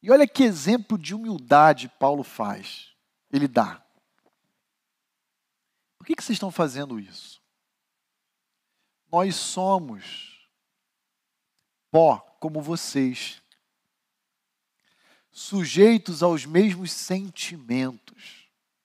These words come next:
Agora deixa eu elencar alguns sentimentos próprios dos ímpios,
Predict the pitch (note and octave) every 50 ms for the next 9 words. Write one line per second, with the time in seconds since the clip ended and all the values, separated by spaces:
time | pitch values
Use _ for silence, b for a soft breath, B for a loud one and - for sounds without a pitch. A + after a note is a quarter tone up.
0 | _ _ _ _ _ _ _ _ _ _ _ _ _ _ _ _ _ _ _ _
1 | _ _ _ b b b b b b b b b b F3 F#3 F#3+ A3 A3+ A3 B3
2 | A3 - C4 A#3 A#3 - - - G#3 A#3+ A#3+ A3+ A3 G3+ F3+ - G3+ G#3 G#3+ G#3
3 | G3 F#3+ F#3 G#3 G3+ F3 - G3+ G3+ F#3+ - - F#3+ E3+ E3 F3+ F3 D#3 C3 -
4 | - - - - _ - - F3+ F3+ G3+ F#3+ - - F3 E3 D#3 F3 E3 C#3+ A#2+
5 | C#3+ D#3+ D#3+ C#3+ A#2+ - - G#2 F#2+ - - - - -